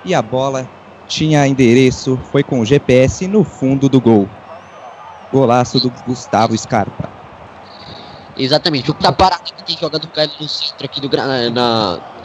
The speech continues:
Speaker 2: no sistema defi-, no sistema de defesa da equipe do Sport, né?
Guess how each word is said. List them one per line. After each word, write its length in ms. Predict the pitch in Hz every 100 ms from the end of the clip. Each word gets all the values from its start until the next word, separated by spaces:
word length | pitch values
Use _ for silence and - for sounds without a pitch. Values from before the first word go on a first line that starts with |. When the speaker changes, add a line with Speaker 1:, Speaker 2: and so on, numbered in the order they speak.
| - - - - -
Speaker 2:
no 80 | -
sistema 440 | 143 156 - 147 147
defi-, 360 | 151 - 131 120
no 80 | 143
sistema 300 | - 160 151
de 160 | 143
defesa 320 | 139 143 151 139
da 80 |
equipe 220 | 127 - 123
do 80 |
Sport, 420 | 123 - - -
né? 120 | -